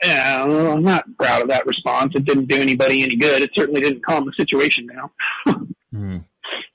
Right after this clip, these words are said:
Speaker 2: The guy tried to rap you in the mouth? "Oh, yeah, you're an arborist, huh?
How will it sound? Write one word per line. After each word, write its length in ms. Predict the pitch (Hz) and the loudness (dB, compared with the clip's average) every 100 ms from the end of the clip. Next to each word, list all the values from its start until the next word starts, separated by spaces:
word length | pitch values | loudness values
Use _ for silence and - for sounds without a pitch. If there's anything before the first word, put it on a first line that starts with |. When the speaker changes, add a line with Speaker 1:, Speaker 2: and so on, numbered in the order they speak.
| _ _ _ _ _ - | _ _ _ _ _ -16
Speaker 2:
The 100 | 120 | -10
guy 160 | 101 104 | -4 -4
tried 220 | - 110 | -2 0
to 60 | 101 | 0
rap 340 | 92 101 101 | 2 2 2
you 80 | 107 | -2
in 80 | 101 | -2
the 80 | 98 | -2
mouth? 480 | 101 110 120 - _ _ _ _ _ _ _ _ _ _ _ _ _ _ _ _ | 0 -2 -4 -8 _ _ _ _ _ _ _ _ _ _ _ _ _ _ _ _
"Oh, 140 | - 110 | -6 -2
yeah, 400 | 113 120 135 147 | 2 4 4 6
you're 260 | 139 120 | 6 4
an 60 | 120 | 4
arborist, 560 | 139 151 113 98 92 - | 4 4 2 0 -2 -2
huh? 300 | 117 143 | 0 0